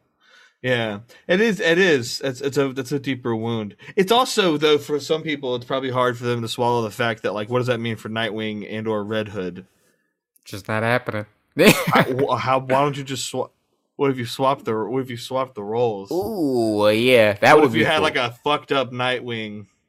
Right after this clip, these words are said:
Speaker 1: He's still Nightwing, but he's, like, more, like, vigilante, anti-hero, like Red Hood,
Speaker 2: I
Speaker 1: who
Speaker 2: would
Speaker 1: came
Speaker 2: be
Speaker 1: back
Speaker 2: into
Speaker 1: from the
Speaker 2: that.
Speaker 1: Lazarus Pit, and then, like,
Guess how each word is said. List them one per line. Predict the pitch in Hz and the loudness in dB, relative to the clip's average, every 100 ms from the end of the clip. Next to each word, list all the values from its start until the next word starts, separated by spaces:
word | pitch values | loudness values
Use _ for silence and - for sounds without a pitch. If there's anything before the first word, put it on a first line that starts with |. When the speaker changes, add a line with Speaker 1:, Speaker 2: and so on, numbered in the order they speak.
| _ _ _ - | _ _ _ -6
Speaker 1:
He's | 143 - | -4 0
still | 190 196 | 2 2
Nightwing, | 175 175 135 120 117 | 2 0 -2 -4 -2
but | 123 | 0
he's, | 127 120 | 0 0
like, | 123 117 117 | -2 -2 -2
more, | 131 143 147 143 135 123 | 0 4 6 6 4 2
like, | 120 117 101 _ _ _ _ _ | 0 -2 -6 _ _ _ _ _
vigilante, | 123 139 123 131 127 127 120 127 123 120 117 | -4 -4 -4 -4 -2 -4 -6 -6 -6 -4 -4
anti-hero, | 123 120 117 117 117 120 113 | -6 -4 -4 -2 -2 -2 -4
like | 107 | -6
Red | 107 117 110 | -6 -6 -6
Hood, | 107 98 95 - _ _ _ _ _ _ 392 | -6 -6 -10 -18 _ _ _ _ _ _ -2
Speaker 2:
I | |
Speaker 1:
who | 427 | 0
Speaker 2:
would | |
Speaker 1:
came | 247 | 2
Speaker 2:
be | 123 | 2
Speaker 1:
back | 110 | 0
Speaker 2:
into | |
Speaker 1:
from | 101 | 0
the | 98 | 2
Speaker 2:
that. | 127 | 2
Speaker 1:
Lazarus | 135 123 117 120 | 0 -2 -8 -8
Pit, | 127 113 110 | -6 -6 -8
and | 120 | -10
then, | 117 | -10
like, | 113 110 | -8 -10